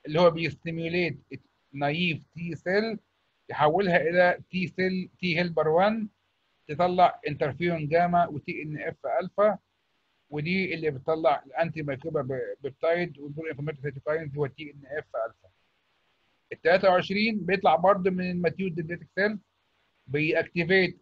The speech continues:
النايف تي سيل، يحولها مش تي هيلبر وان، يحولها تي هيلبر سيفنتين، ودي المشكلة اللي عندنا الكبيرة.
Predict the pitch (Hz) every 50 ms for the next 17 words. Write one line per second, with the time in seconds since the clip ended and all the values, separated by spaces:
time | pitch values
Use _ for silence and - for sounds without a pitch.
0 | - - 151 151 156 156 160 170 185 190 180 156 131 123 - _ _ _ - 180
1 | 185 165 - - 196 208 226 233 214 185 - - 170 175 196 214 190 175 175 175
2 | 185 202 196 - _ - 185 160 143 185 185 175 170 165 165 170 180 180 165 156
3 | - _ _ _ _ _ _ _ _ _ _ _ _ - 135 147 180 190 185 175
4 | 180 180 175 180 208 208 190 190 - - - - 190 185 170 185 180 170 - -
5 | 180 175 151 127 120 - - 135 135 151 185 190 175 165 143 - - 208 190 185
6 | 175 165 160 160 180 180 170 160 - 156 147 143 147 135 110